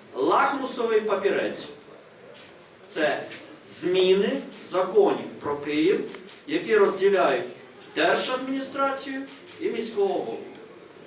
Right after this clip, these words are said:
Що в нас конститу-, в проєкті Конституції написано? Якщо вони приймають цей закон, ви ж розумієте, без президента не приймуть цей закон.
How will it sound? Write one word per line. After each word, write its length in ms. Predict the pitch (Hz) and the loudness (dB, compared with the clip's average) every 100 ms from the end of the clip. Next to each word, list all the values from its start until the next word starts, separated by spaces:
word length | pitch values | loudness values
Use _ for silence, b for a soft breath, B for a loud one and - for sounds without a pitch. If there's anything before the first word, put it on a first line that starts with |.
| - - - - - - - | -20 -20 -20 -20 -20 -20 -18
Що 140 | - | -10
в 40 | 311 | -6
нас 160 | 320 | -6
конститу-, 380 | - 302 - - | -6 -10 -10 -14
в 160 | - - | -16 -12
проєкті 300 | 311 320 - | -10 -10 -12
Конституції 580 | - - - - - | -14 -14 -16 -16 -16
написано? 400 | - - - - - - - - - - - - 160 | -18 -20 -20 -20 -20 -20 -20 -20 -20 -20 -20 -18 -12
Якщо 300 | 185 294 294 | -8 -6 -4
вони 180 | 302 | -4
приймають 680 | 294 311 302 349 370 349 - | -4 -4 -2 0 0 2 0
цей 140 | - 339 | -4 -6
закон, 420 | 156 151 - 113 101 - - - - | -6 -8 -8 -8 -8 -14 -20 -18 -12
ви 100 | 147 | -8
ж 80 | |
розумієте, 480 | 190 185 233 220 - | -6 -6 -6 -6 -6
без 200 | - 139 | -8 -10
президента 540 | - - 156 156 139 143 | -10 -14 -8 -8 -8 -12
не 80 | |
приймуть 380 | 147 131 110 104 - | -12 -12 -12 -16 -18
цей 80 | |
закон. 120 | 107 | -20